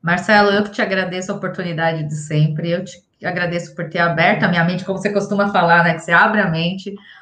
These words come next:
Obrigada, obrigada por esse, é, por você insistir em, em fazer esse programa de sucesso, né? Que você falou que no começo foi difícil. Então, eu só tenho muita gratidão. Gratidão a todos, porque eu,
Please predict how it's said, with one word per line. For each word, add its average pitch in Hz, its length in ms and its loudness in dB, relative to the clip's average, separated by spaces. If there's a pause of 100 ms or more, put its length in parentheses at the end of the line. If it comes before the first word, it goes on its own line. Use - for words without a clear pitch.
(120)
Obrigada, 196 760 2
obrigada 185 540 0
por 196 160 -4
esse, 180 420 -4
é, 151 220 0
por 156 160 -6
você 180 260 -4
insistir 220 880 -2 (520)
em, 170 680 -2
em 170 100 -10
fazer 170 360 -2
esse 202 280 -2
programa 165 460 -2
de 165 100 -4
sucesso, 160 600 -2
né? 160 280 0
Que 160 80 -6
você 151 280 0
falou 160 480 2
que 175 140 -4
no 156 200 2
começo 165 300 -2
foi 160 100 -4
difícil. 165 460 -6
Então, 170 140 -4
eu 170 40 -2
só 170 100 -6
tenho 180 160 -4
muita 190 200 -2
gratidão. 196 580 0 (260)
Gratidão 208 460 0
a 247 160 4
todos, 214 380 2
porque 196 240 -6
eu, 185 140 -2